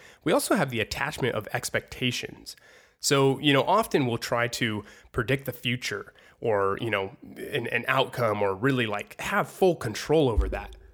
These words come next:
But in reality, life works in beautifully mysterious ways. And so we just have to understand that, because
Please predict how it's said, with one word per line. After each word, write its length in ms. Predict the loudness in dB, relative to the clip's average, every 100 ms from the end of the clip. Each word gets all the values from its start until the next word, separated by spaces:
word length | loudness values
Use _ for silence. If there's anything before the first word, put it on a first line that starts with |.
| _
But 200 | 2 2
in 160 | 2 0
reality, 640 | 0 4 4 4 4 2 0 -12
life 460 | -8 0 2 2 0
works 460 | 2 2 0 -4 -2
in 280 | -2 0 -2 -6 -16 -12 -8
beautifully 760 | -6 -4 0 2 2 0 0
mysterious 680 | 2 2 2 4 4 4 2
ways. 520 | 0 2 2 0 -4 -10 -20 -20 _ 2
And 220 | 4 4
so 520 | 4 4 6 4 0 -10 _ _ -2
we 180 | 2
just 180 | 2 2
have 160 | 0 2
to 100 | 2
understand 540 | 2 0 0 0 2
that, 180 | 2 0
because 420 | 0 2 2 0